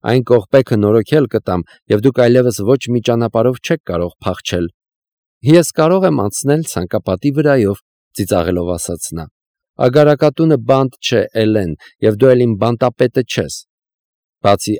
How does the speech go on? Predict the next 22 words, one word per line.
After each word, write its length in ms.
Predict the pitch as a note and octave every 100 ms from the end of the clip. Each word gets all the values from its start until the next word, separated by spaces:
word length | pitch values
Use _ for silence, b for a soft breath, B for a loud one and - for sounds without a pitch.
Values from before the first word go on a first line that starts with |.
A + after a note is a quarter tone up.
| -
այդ, 260 | G2+ C3 - b b -
ես 140 | A#2
համարյա 360 | G#2+ G#2 F2 G#2
տասնյոթ 760 | - A#2+ A2 D3 C#3+ F3 - D#2+
եմ։ 100 | D2 - _ _ _ _ _
Մեծահասակ 640 | E3 F3 F3+ D#3 D#3+ - E3+ _
կին 260 | B2 G2
եմ 120 | F#2 G#2
և 140 | A#2
հավատացած 720 | A2+ A2 - A#2 - C3+ A2+
եմ, 140 | G2+ E2+ _ _ -
որ 140 | A#2+
Լինթոնը 420 | A#2 A#2+ G#2 G2+ G2+
շատ 220 | G#2+ F#2
շուտ 260 | - B2+ -
կապաքինվի, 880 | G#2+ G#2 G2 - G#2 G2+ G#2+ B2+ C#3+ - _ -
եթե 260 | G#2 A2+ -
ինձ 240 | A2 F#2+
թույլ 240 | - A2 A2+
տրվի 380 | - F#2+ F2 F2+ G2+
խնամել 560 | - F#2+ G2+ A#2+ C3+ F2+
նրան։ 380 | E2+ - D2+